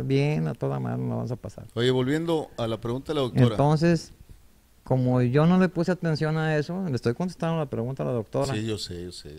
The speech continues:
Speaker 1: a tu manera.
Speaker 2: Fallece el doctor,
Speaker 1: Ujú.
Speaker 2: que fue mi maestro, y este, cuando fallece el doctor me empiezan a pasar muchas cosas tremendísimas,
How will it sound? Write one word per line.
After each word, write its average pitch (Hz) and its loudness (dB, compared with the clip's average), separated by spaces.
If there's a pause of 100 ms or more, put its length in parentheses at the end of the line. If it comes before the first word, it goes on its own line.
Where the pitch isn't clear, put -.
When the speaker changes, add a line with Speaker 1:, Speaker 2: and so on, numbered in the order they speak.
(160)
Speaker 1:
a 85 -12
tu - -20
manera. 92 -6
Speaker 2:
Fallece 139 4
el 156 0
doctor, 156 -2 (180)
Speaker 1:
Ujú. 92 -20
Speaker 2:
que 104 -6
fue 120 -2
mi 135 0
maestro, 139 -2 (880)
y 127 4
este, 117 4 (840)
cuando 127 4
fallece 123 6
el 180 4
doctor 175 4
me 175 4
empiezan 160 2
a 165 4
pasar 143 4
muchas 160 0
cosas 151 -6
tremendísimas, 120 -6